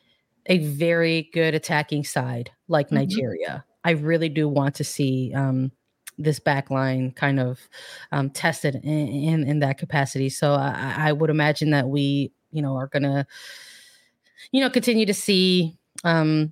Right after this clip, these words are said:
Speaker 1: you know, continued development between, you know, Fox and Huerta at those outside back positions when it comes to that kind of,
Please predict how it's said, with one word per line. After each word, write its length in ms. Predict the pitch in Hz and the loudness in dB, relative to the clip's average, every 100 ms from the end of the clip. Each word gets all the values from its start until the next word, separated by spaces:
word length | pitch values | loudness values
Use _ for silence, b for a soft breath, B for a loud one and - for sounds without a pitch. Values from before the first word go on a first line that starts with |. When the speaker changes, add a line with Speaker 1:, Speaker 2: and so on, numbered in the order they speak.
| - | 0
Speaker 1:
you 80 | 170 | 2
know, 80 | |
continued 400 | 156 170 170 160 | 2 0 2 2
development 540 | 151 147 143 147 151 143 | 2 2 2 2 0 -2
between, 460 | 139 - 147 143 | -6 -2 2 2
you 80 | 139 | 2
know, 100 | 131 | -2
Fox 640 | - 151 139 135 - - - | 0 2 2 0 -6 -10 -6
and 160 | 143 | -2
Huerta 300 | 135 135 135 | -2 -2 0
at 160 | 135 131 | 0 0
those 180 | 135 127 | -2 0
outside 320 | 127 135 131 | -2 -2 0
back 220 | 135 131 | 0 0
positions 960 | 139 - 180 - 175 165 160 156 - 139 | -4 -2 0 2 4 4 4 2 -2 -2
when 180 | 151 151 | 0 0
it 120 | 147 | 0
comes 680 | 160 156 151 151 147 143 - | 0 2 2 0 -2 -4 -6
to 440 | - 156 147 147 | -2 0 0 0
that 180 | 143 143 | 2 0
kind 200 | - 151 | 2 2
of, 240 | 147 143 | 0 -2